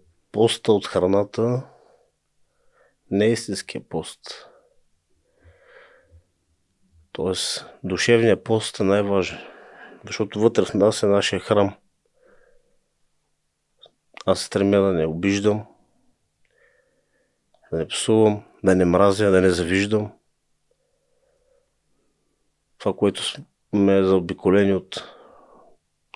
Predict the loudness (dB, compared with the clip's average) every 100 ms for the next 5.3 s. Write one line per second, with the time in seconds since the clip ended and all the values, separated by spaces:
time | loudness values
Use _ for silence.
0 | -20 _ -20 -6 -4 -2 -2 0 0 0
1 | -4 -6 -10 -12 -12 -4 2 4 4 2
2 | 0 0 0 0 -2 -2 -4 -2 -2 -4
3 | -10 -18 _ _ _ _ _ _ _ _
4 | _ _ -10 -8 -6 -2 2 2 0 -6
5 | -6 -6